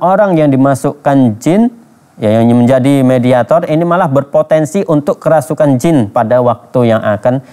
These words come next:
yang akan datang. Ya, maka yang, yang menjadi mediator ini dia akan lebih mudah lagi untuk diganggu oleh, oleh jin, untuk dimasuki oleh, oleh jin. Lebih mudah lagi karena memang jinnya sudah keluar masuk dari, dari tubuhnya.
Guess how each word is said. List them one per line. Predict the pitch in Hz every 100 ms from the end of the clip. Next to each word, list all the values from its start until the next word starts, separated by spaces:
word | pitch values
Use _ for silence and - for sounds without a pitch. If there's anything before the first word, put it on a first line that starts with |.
| - _
yang | 110 107
akan | 110 104 98
datang. | 92 90 - 71 - - _ _ _
Ya, | 50 50
maka | 92 95 160
yang, | 190 185 175 160 -
yang | 151
menjadi | 156 151 139 135
mediator | 147 135 135 139 139 127
ini | 127 208 269 - - -
dia | 117 160 165
akan | 175 190
lebih | 175 156 180
mudah | 175 180 147 151
lagi | 147 131 143 -
untuk | 131 165 139
diganggu | 135 120 113 110 127
oleh, | 120 117 165 - - -
oleh | 127 131 147 120
jin, | 113 139
untuk | 117 113 107 131
dimasuki | 113 110 107 110 101 127
oleh, | 107 107 127 - -
oleh | 107 95
jin. | 95 104 92 101 - _ _ _ _ 107
Lebih | 147 185
mudah | 202 196 208
lagi | 233 147
karena | 117 214
memang | 196 233 233 160
jinnya | 147 143 147 214
sudah | 180 226
keluar | 170 175
masuk | 170 151 139 170
dari, | 143 190 - - -
dari | 143 160 180
tubuhnya. | 190 175 202 165 160